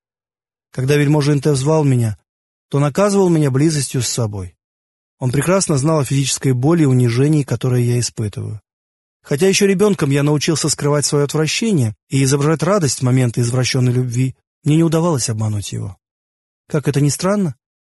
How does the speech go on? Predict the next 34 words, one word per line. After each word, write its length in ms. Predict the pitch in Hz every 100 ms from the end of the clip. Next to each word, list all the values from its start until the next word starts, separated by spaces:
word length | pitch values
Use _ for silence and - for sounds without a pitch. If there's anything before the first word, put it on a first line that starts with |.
| -
моё 200 | 139 147
чувство 340 | - 196 160
отвращения 580 | 135 139 127 170 160 151
и 80 | 156
ненависти 580 | 156 185 131 - - 104 _ _
не 140 | 135 139
могло 240 | 151 196
лишить 400 | 196 170 196 -
его 140 | 180
самого 400 | 165 175 170 139
наслаждения, 760 | 117 107 123 117 127 170 170 151 _ _
скорее 320 | - - 156
даже 220 | 156 151 147
усиливало 540 | 131 170 147 113 107
его. 280 | 104 104 98 _ _ _ _ _ -
Вельможу 380 | 135 170 202 175
Интефа 360 | 156 208 190
нельзя 260 | 156 143 151
назвать 300 | 147 139 127
ни 80 | 135
добрым, 340 | 165 175 156
ни 80 | 127
чутким 340 | - 143 139
человеком. 560 | 123 123 117 110 - 101 _ _ _ _ _
За 80 | 131
все 180 | - 175
эти 160 | 151
годы 260 | 147 175 147
сотни 320 | - 170 147
мальчиков-рабов 800 | 143 156 - - 123 131 147 143
попали 320 | 135 131 131
ко 120 | 127
мне 200 | 127 131
избитыми 520 | 131 117 170 160 156